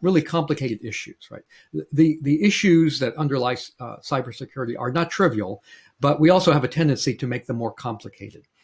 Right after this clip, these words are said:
through the language, through the special skills that are involved. And so many people struggle. You know, this has gone from something that only a few specialists cared about to something that basically everyone has to worry about at some level.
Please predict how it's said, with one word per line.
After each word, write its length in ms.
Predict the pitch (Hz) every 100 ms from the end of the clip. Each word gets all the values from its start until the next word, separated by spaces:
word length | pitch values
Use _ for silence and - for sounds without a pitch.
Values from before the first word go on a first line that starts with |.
| _ _ -
through 300 | - 123 113
the 120 | 98
language, 800 | 98 123 151 143 143 127 110 -
through 140 | - 110
the 80 | 104
special 340 | - 131 107
skills 460 | - - 151 147 -
that 100 | 120
are 80 |
involved. 540 | 120 110 120 113 113 - - - -
And 140 | 131 127
so 240 | 147 131
many 300 | 156 151 175
people 340 | - 170 139 107
struggle. 600 | - - 139 107 85 -
You 100 | 127
know, 60 | 117
this 140 | 165
has 140 | 143 120
gone 240 | 135 131
from 160 | 117 104
something 400 | 160 143 - 110
that 100 | 117
only 220 | 123 113
a 40 |
few 200 | - 135
specialists 580 | - - 135 - 107 104
cared 300 | - - 104
about 300 | 104 101 - _ _ _ -
to 80 |
something 380 | 143 147 127 127
that 240 | 113 117 -
basically 400 | - 139 - 135 -
everyone 360 | 190 160 127
has 180 | 110 113
to 100 | -
worry 260 | 107 107 104
about 260 | 101 104 -
at 140 | 107
some 320 | - 120 107
level. 320 | 101 95 87